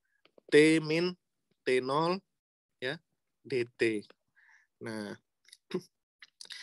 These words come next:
atau kita tulis, kita integralkan, ya, R nol tambahkan, nah, sifat integral, ya, dia dapat integral yang di sini, kemudian integral yang sini, ya.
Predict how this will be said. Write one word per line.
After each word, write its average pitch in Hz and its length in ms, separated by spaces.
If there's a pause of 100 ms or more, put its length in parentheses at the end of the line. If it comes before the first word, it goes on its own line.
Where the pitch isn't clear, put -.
(340)
atau 180 520 (2000)
kita 135 320
tulis, 139 320 (220)
kita 131 260
integralkan, 131 560
ya, 131 240
R 131 160
nol 156 400
tambahkan, 139 720 (320)
nah, 117 160
sifat 139 320
integral, 139 480
ya, 139 160
dia 135 240
dapat 139 240
integral 131 320
yang 135 80
di 127 60
sini, 131 340
kemudian 131 400
integral 127 320 (1040)
yang 123 220
sini, 135 340
ya. 127 80